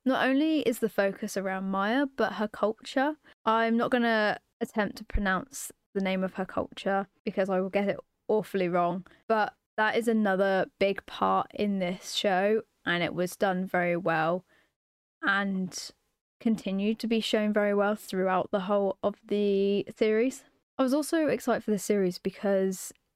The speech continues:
it was styled in the same way as the Netflix show of Daredevil, which, yet again, if you haven't seen it, then highly recommend. But it's more of a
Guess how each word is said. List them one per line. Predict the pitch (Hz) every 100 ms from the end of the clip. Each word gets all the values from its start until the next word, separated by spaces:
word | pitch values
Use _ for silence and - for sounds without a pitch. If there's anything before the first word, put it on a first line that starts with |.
| _ _ _
it | 233
was | 226 220
styled | - 214 220 240 233
in | 214 208
the |
same | 202 190 190 196
way | 190 175 -
as | 175 175 - - -
the | 190
Netflix | 190 - - -
show | - - 196 190 185
of | - 165 -
Daredevil, | - 220 202 156 160 180 233 - _ _ _
which, | 208 -
yet | 190
again, | 190 185 180
if | 185
you |
haven't | 220 208
seen | - 202
it, | 190 185
then | - 185 180 175 - _
highly | - 220 202
recommend. | 180 - 196 185 185 190
But | 196
it's | 208 196 -
more | 214 214
of | 208
a | 202 196 190